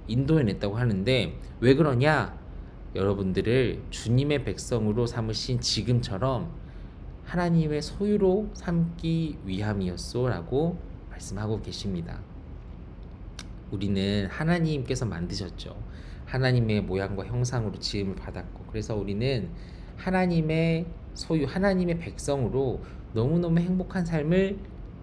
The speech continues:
살아야 하는데, 여러분, 십육 절에 나온 것처럼 어떤 종류든지 우상을 만들어 우리가 죄를 짓게 된다면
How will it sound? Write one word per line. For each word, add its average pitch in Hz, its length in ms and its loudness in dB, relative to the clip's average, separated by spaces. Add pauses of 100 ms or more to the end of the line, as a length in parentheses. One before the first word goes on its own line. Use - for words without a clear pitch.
(400)
살아야 185 480 2
하는데, 104 800 0 (420)
여러분, 90 260 -4
십육 - 380 0
절에 123 220 2
나온 92 280 -2
것처럼 95 540 -2 (340)
어떤 156 420 0
종류든지 120 680 0
우상을 139 360 0
만들어 107 440 -2
우리가 104 360 -4
죄를 131 360 2
짓게 - 320 -2
된다면 95 720 -2